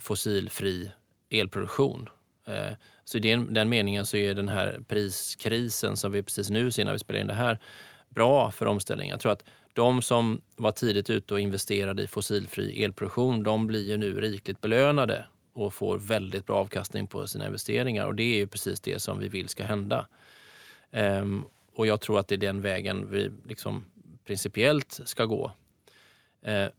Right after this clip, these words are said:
sen tror jag att situationen i Europa, den, ehm, handlar också mycket om det som man brukar kalla för stranded assets. Alltså, eh, investeringar som gjorts f-,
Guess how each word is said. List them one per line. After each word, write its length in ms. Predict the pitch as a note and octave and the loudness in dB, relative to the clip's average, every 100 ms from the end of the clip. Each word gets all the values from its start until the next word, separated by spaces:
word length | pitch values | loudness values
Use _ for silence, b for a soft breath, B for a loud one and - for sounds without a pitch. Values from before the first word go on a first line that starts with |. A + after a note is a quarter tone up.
| - | -4
sen 240 | - C3 | 2 2
tror 180 | - D3+ | 4 4
jag 240 | C#3 G2+ | 6 6
att 100 | G2+ | 4
situationen 580 | - A2 A2+ - G#2 G2+ | 0 -2 0 0 0 2
i 120 | G2+ | 2
Europa, 640 | G#2+ B2 D3+ - C3+ B2 - - C3+ A#2+ - _ - | 4 4 2 2 4 4 2 -4 -14 -14 -16 _ -2
den, 440 | A#2 C#3 C3+ - - _ _ _ _ _ | 2 2 0 -2 -10 _ _ _ _ _
ehm, 480 | B2 G#2+ G2+ G2+ G2 - | -2 2 2 0 -4 -6
handlar 480 | B2 A#2 G#2 G#2 - _ _ _ | 0 2 4 4 0 _ _ _
också 280 | - A2 A2+ | -6 -2 0
mycket 280 | A2+ - - | 0 -2 -4
om 360 | G#2+ G2+ F#2+ F#2 _ _ _ _ _ _ _ | -2 0 -2 -8 _ _ _ _ _ _ _
det 120 | G2+ | -4
som 100 | A2 | 0
man 60 | |
brukar 100 | G#2 | 0
kalla 120 | G#2+ G2+ | 0 0
för 80 | |
stranded 540 | G2 - A2 G2 G2 F#2+ | -2 0 2 2 0 0
assets. 540 | A#2+ C3 - - - | 0 0 -4 -8 -6
Alltså, 300 | G2 - G2+ - _ _ - | -4 -2 -2 -4 _ _ -16
eh, 300 | A2+ G#2+ G#2 | -8 -6 -2
investeringar 480 | A#2 G#2+ - A2 G#2+ | -2 -2 2 2 2
som 140 | - | 2
gjorts 180 | A#2 G#2 | -2 -2
f-, 80 | - | -10